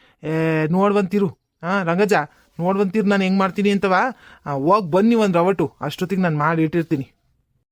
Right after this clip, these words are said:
ಆ, ಸರಿ ಕಣ್ಲ ರಾಮ, ಆಯ್ತು, ನಾವ್ ಒಂದಿಟ್ಟು ಹಿಂಗ್ ಸುತ್ಕೊಂಡ್ ಬರ್ತೀವಿ, ಅಷ್ಟೊತ್ತಿಗೆ ಮಾಡ್ಲಾ ನೀನು. ಓಕೆ ರಾಮಣ್ಣ, ಆ, ನಿಂಗೆ ಏನಾದ್ರೂ ಸಹಾಯ ಬೇಕಂದ್ರೆ ನನ್ನ ಕರಿಬೋದು, ನಾನು ಇವ್ರ ಜೊತೆಲಿ ಹೋಗಲ್ಲ ತೀರಾ,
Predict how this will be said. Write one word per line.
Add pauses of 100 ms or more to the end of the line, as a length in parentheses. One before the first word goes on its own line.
(140)
ಆ,
ಸರಿ
ಕಣ್ಲ
ರಾಮ,
ಆಯ್ತು, (260)
ನಾವ್
ಒಂದಿಟ್ಟು
ಹಿಂಗ್
ಸುತ್ಕೊಂಡ್
ಬರ್ತೀವಿ, (360)
ಅಷ್ಟೊತ್ತಿಗೆ
ಮಾಡ್ಲಾ
ನೀನು. (960)
ಓಕೆ
ರಾಮಣ್ಣ, (580)
ಆ,
ನಿಂಗೆ
ಏನಾದ್ರೂ
ಸಹಾಯ
ಬೇಕಂದ್ರೆ
ನನ್ನ
ಕರಿಬೋದು, (280)
ನಾನು
ಇವ್ರ
ಜೊತೆಲಿ
ಹೋಗಲ್ಲ
ತೀರಾ,